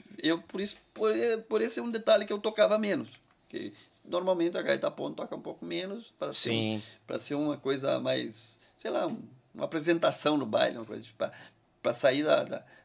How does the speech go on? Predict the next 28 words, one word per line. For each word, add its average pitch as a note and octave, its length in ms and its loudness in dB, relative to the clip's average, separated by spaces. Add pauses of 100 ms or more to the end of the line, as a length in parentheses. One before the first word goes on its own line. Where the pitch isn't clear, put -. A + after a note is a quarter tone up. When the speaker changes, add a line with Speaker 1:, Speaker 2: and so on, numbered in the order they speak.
(120)
Speaker 1:
do A#2 100 -6
lugar A#2+ 320 4
comum B2+ 340 0
Speaker 2:
Da, C#3+ 260 4
Speaker 1:
do C3 80 0
Speaker 2:
do A2+ 40 -6
Speaker 1:
baile. A2 200 2
Speaker 2:
lugar D3+ 300 6
comum D#3+ 280 0
da F3 100 6
piana F3 380 4
do D#3 80 2
Speaker 1:
É, - 60 2
Speaker 2:
baile D3 260 6
ali, A#2 200 -4
é. A#2+ 140 2
Speaker 1:
exato, G4+ 420 -4
é - 40 -8
por - 160 -8
isso C#4+ 180 -8
que - 80 -16
se - 140 -8
usava A3 580 0
muito D3+ 320 -6
a - 20 -8
gaita B2 300 -6
de - 160 -12
botão. B2+ 360 -8